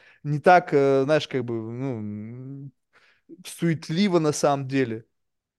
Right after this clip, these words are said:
Ты говоришь, нет? И вот любопытно просто, вот возможно ли в таком режиме абсолютного приближения к каким-то своим, вот знаешь, вот просто идеальным состоянием, не, не, не сто процентов,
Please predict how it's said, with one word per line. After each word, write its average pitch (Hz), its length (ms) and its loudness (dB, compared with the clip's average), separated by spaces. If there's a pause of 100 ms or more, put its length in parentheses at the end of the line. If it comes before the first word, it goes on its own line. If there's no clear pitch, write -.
(280)
Ты 143 80 -8
говоришь, 143 300 -8
нет? 240 380 -6 (640)
И 170 60 2
вот 175 180 2
любопытно 226 580 2
просто, 131 380 -4
вот 127 200 -6
возможно 180 600 0
ли 165 100 -2
в - 100 -12
таком 165 380 0
режиме 147 560 -2
абсолютного 170 880 -2 (300)
приближения 156 840 4
к - 40 -10
каким-то 147 400 -6
своим, 151 420 -2
вот 127 120 -2
знаешь, 151 220 2
вот 123 120 -8
просто 131 400 -4 (1400)
идеальным 135 500 6
состоянием, 110 840 0
не, 135 280 -6
не, 151 320 -4
не 156 120 -6
сто 180 200 2
процентов, 120 500 -6